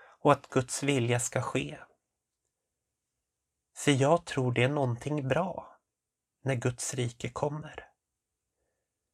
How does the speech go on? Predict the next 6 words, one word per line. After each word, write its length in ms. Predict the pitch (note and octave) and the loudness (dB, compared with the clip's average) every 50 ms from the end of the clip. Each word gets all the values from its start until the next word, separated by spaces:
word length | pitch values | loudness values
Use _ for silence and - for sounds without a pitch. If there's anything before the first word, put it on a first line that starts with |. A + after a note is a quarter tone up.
| _ _ _ _ _ _ _ _ _ _ _ _ | _ _ _ _ _ _ _ _ _ _ _ _
Då 160 | - - C#3 C3+ | 2 2 2 2
kommer 260 | - - E3+ F3 E3 | 2 0 2 2 2
Gud 300 | C#3 C#3+ C#3 C3+ C3+ - | 2 2 0 0 -2 -4
komma 380 | - - E3 C3+ A#2 A2 B2 | -2 2 2 2 4 2 2
till 220 | B2 - - C3+ B2+ | 0 0 -4 -4 -4
oss 420 | B2+ A#2+ - - - - - - | -4 -6 -10 -12 -14 -14 -16 -18